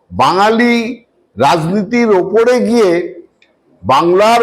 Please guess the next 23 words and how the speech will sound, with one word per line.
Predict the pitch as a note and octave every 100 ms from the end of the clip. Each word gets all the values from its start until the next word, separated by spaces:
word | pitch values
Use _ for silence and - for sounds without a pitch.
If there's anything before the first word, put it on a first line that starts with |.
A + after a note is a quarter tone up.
| G#3+
অস্মিতাকে | F#3 - G#3+ G#3+ A3+ A3+ G#3+
তারা | G3 F#3 E3
ভালোবাসে, | C3 C3 A#2+ F#2+ - - _ _ _ _ _ _ _ _ -
বাংলাকে | A#2 C#3 D#3+ F#3 F#3 G3+
নিয়ে | G#3 G3+
তারা | G3+ G3
গর্ব | E3+ C3+ F3 F#3+ F3
করে। | - B2 E2+ D#2 _ _ _ _ -
সেই | D#3
বাংলার | B2 C#3+ E3 G3 G3+
অস্মিতাতে | F3 E3 - G#3 G3 A3+ A#3 A3+
যদি | F3+ G3 G#3 C4+
কোনো | A#3 A#3+ A#3+
কারণে | A3+ A3 A3 G#3
আঘাত | E3 C#3+ F#3+ F#3+ - - _ _ _
লাগে, | A2 C#3 D#3 F3 G2+ - - _ _ _ _ -
তাহলে | G#3+ A3
বাংলার | G#3 G#3 A3+ B3
মানুষ | A3 A#3 A#3+ - B3
তো |
একটু | A3+ - -
ক্ষুব্ধ | A3+ A3 A3+ A#3
হবেই, | F3+ G#3 A#3+ B2+ G2+